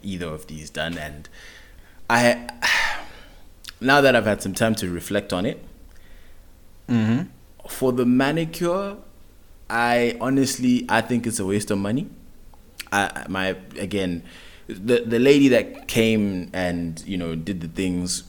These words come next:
Speaker 1: great, you know, did what she needed to do, you know, she was really good at her job. But again, for, especially for a guy, there's really not much that you're doing res-, besides cutting my nails and making them look a bit, you know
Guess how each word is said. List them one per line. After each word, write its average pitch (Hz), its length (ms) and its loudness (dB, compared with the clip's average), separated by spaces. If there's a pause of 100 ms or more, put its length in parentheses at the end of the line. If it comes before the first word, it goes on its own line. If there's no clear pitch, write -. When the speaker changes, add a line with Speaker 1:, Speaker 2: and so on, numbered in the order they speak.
(160)
Speaker 1:
great, 120 600 4
you 85 140 -4
know, 131 180 0
did 113 320 -2
what 107 140 2
she 107 140 -4
needed 101 240 0
to - 100 -14
do, 85 440 -6
you 80 120 -4
know, 78 140 -4
she 78 120 -4
was 90 140 -4
really 98 180 -2
good 80 220 -4
at 73 80 -8
her 80 100 -12
job. - 340 -10 (580)
But - 460 4 (880)
again, 101 520 -2 (600)
for, 101 320 0
especially 107 440 0
for 95 160 -4
a 82 80 -8
guy, 92 380 0
there's 90 280 -8
really 101 180 -2
not 95 200 -4
much 87 260 -8
that 85 220 -6
you're 82 100 -4
doing 85 460 -6 (180)
res-, - 340 -8 (200)
besides 95 500 -2
cutting - 400 -6
my 82 140 -4
nails 85 340 -4
and 80 220 -6
making 90 320 -6
them 80 160 -6
look 85 160 -8
a 80 40 -10
bit, - 460 -10 (460)
you 98 100 -6
know 67 320 -10